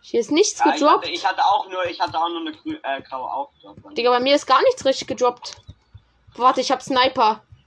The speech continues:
Speaker 1: Da läuft jemand.
Speaker 2: Ja. Snipe nicht, snipe erstmal nicht, der sieht gut aus irgendwie.
Speaker 1: Der kommt zu dir.
Speaker 2: Ich hab fünfhundert Metz.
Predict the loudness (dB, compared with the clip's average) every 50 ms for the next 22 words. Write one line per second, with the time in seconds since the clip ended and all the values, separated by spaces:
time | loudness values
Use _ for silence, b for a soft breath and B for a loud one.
0 | _ _ _ _ _ -20 -20 -20 _ _ _ _ _ _ _ _ _ _ _ _
1 | _ B B B 2 4 6 6 6 4 2 2 2 2 2 2 0 -8 -18 -20
2 | _ -20 -20 -20 -20 -20 -20 -20 -20 _ -20 -20 _ _ -2 -2 -2 -2 -4 -8
3 | -20 _ _ _ _ _ _ _ _ _ _ _ -2 -2 -2 -2 -4 -8 -10 -10
4 | -8 -6 -6 -6 -4 -6 -8 -8 -8 -10 -10 -10 -10 -12 -14 -14 _ -20 _ _
5 | -20 -18 -16 -16 -18 -18 -20 -20 -18 -10 -6 -4 -2 0 0 -2 -2 -4 -8 -10
6 | -8 -6 -4 -2 0 0 -2 -4 -8 -20 _ _ _ _ -20 _ _ _ _ _
7 | _ _ _ _ _ _ _ _ _ _ _ _ _ _ _ -20 -20 -20 _ _
8 | _ _ _ _ _ _ _ _ _ _ _ _ _ _ _ _ _ _ _ _
9 | _ _ _ _ -20 _ -20 -20 _ _ _ _ _ _ _ _ _ -20 -18 -16
10 | -16 -16 _ _ _ _ _ _ _ _ -20 -20 -20 _ -20 -18 -18 -18 -18 -18
11 | -18 -18 -18 -20